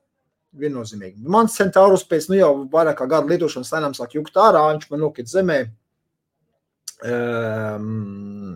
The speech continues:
es viņu iedevu meitai, lai meitene spēlējās, lai viņi dakoja līdz galam, jā. Nu, es pašlaik esmu ar šo tanku visu nedēļu, kopš pagājušās nedēļas,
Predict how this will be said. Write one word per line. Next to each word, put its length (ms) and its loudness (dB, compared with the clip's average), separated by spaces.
es 160 2
viņu 160 4
iedevu 220 4
meitai, 260 4
lai 160 2
meitene 280 0
spēlējās, 500 -4
lai 140 6
viņi 180 2
dakoja 380 4
līdz 160 0
galam, 260 2
jā. 140 -2
Nu, 140 6
es 180 4
pašlaik 380 6
esmu 260 2
ar 120 2
šo 260 6
tanku 340 0
visu 240 -2
nedēļu, 400 4
kopš 240 -6
pagājušās 380 -2
nedēļas, 340 -2